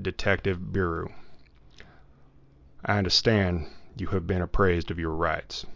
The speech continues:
You have not yet confide-, confirmed that you understood them.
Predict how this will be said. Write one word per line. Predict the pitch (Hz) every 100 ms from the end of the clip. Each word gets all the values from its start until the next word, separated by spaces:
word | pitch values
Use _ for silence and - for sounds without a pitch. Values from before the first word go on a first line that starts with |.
| - - - - - -
You | 95 92
have | 92
not | 101 95
yet | 92 90
confide-, | - 90 - 120 117 92 85 -
confirmed | - 92 - 127 107 90 87
that | - -
you | 90
understood | 87 85 - 117 101
them. | 85 80 95